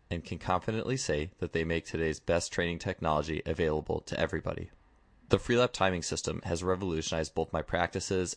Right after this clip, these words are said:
and my athlete assessments, allowing me to look at the ten-meter fly capability of dozens of athletes in a matter of seconds. It is wireless, compact, portable, and incredibly versatile. The K-BOX and ten eighty Sprint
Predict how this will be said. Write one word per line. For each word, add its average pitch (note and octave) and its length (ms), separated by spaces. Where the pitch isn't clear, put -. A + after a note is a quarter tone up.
and G2 140
my G2+ 140
athlete E2 360
assessments, - 640
allowing G#2 380
me A#2 120
to - 100
look F2 200
at E2+ 100
the - 80
ten-meter G2 440
fly D#2 300
capability E2 680
of D2+ 140
dozens F#2+ 320
of F#2 100
athletes E2 560
in G#2 100
a G#2+ 40
matter F#2+ 240
of D#2+ 80
seconds. - 540
It G2+ 60
is F#2 160
wireless, G2 560
compact, F2+ 560
portable, F#2 520
and G2+ 120
incredibly G#2 420
versatile. - 640
The - 100
K-BOX C3+ 480
and G2+ 160
ten - 180
eighty G#2+ 180
Sprint - 280